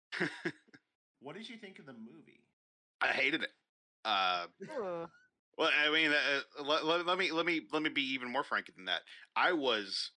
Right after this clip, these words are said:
Speaker 1: so incredibly psyched for that movie. I defended and promoted that movie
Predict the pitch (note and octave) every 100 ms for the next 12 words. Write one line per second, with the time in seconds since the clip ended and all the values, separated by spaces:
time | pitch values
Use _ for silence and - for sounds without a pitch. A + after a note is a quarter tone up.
0 | - - - - C#3 D3 D3+ G#2+ G#2 -
1 | C3+ C3+ B2 B2+ A#2 - C3 G2+ - -
2 | - A2 G2+ E2 E2+ - - - G#2 A2+
3 | A2+ F#2+ G#2 - - C#3+ D3 D3 A2+ G2+
4 | G#2+ G#2 A#2 A2+ A2+ A2 G#2+ G#2 G2 G2+